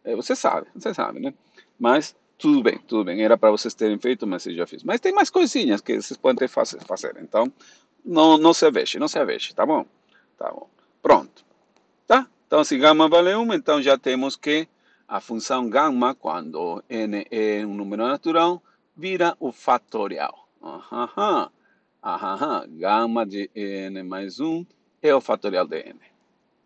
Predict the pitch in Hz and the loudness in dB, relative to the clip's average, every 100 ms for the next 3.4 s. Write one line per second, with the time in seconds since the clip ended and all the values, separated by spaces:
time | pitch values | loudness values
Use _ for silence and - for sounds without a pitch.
0 | _ - 90 170 175 _ _ _ _ _ | _ -20 -12 -12 -12 _ _ _ _ _
1 | 254 269 214 226 - 220 220 - 202 202 | -2 0 -2 -6 -4 -2 -2 -4 -6 -6
2 | 190 180 170 - 160 214 240 - - 175 | -4 -4 -4 -2 4 6 4 2 -2 -4
3 | - - 151 175 | -4 -10 -6 -6